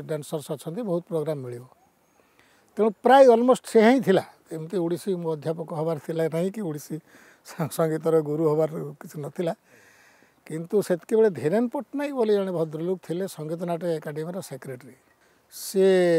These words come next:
ପିଲାଦିନରୁ ଆମକୁ ସବୁ ଜାଣିଥିଲେ, କାରଣ ସେ, ସିଏ ଯେହେତୁ ଜଣେ ଗୁଣୀ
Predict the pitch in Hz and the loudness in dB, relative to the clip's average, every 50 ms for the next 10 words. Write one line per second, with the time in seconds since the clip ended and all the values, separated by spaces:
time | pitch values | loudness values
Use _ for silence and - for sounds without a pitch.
0 | 160 156 151 147 139 _ - - 165 170 202 214 214 196 214 220 214 220 208 185 | 4 2 2 0 -2 _ -8 -8 -2 2 2 2 2 2 0 2 2 2 0 0
1 | 190 185 - 214 175 127 123 - - 113 - - 151 151 170 185 - - - 208 | -2 -6 -6 -8 -8 -8 -10 -14 -16 -18 -16 -16 -14 -10 -10 -10 -8 -4 -4 -4
2 | 202 - - - - 202 226 220 226 214 214 208 - 226 226 226 220 202 185 208 | -4 -4 -8 -8 -4 -4 -2 0 0 0 -2 -2 -4 -6 -4 -2 -4 -4 -2 -2
3 | 220 226 | -2 -2